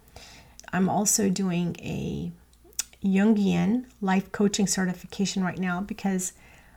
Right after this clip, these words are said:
I think this is gonna be really pivotal in helping my clients learn how to do the shadow work, and hel-, is gonna help me in the process. So a lot of the programs that you do, I think, are interesting because when you do the programs,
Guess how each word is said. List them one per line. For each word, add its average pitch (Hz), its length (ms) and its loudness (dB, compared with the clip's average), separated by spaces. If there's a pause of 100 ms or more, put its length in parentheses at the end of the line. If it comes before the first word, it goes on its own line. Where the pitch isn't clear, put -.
I 190 120 2
think 208 260 4
this 185 160 0
is 202 140 0
gonna 185 220 0
be 185 140 -2
really 190 280 2
pivotal 190 500 0
in 170 100 2
helping 175 340 -2
my 175 140 0
clients - 720 -4 (760)
learn 190 260 4
how 170 340 0 (180)
to 190 520 0 (420)
do 190 160 4
the 185 120 4
shadow 175 360 4
work, 151 440 -4 (400)
and 175 500 -6
hel-, 185 260 0
is 208 180 -4 (120)
gonna 196 200 4
help 175 180 4
me 202 80 6
in 202 40 6
the 220 60 4
process. - 640 0 (500)
So - 160 2
a 247 40 10
lot 269 160 12
of 330 80 -2
the 320 100 2
programs 226 460 4
that 202 140 0
you 190 120 2
do, 185 520 2
I 196 140 0
think, 202 440 0 (320)
are 190 200 0
interesting 233 560 2
because 190 400 0
when 196 200 4
you 190 80 6
do 220 180 4
the 233 100 -2
programs, 185 880 0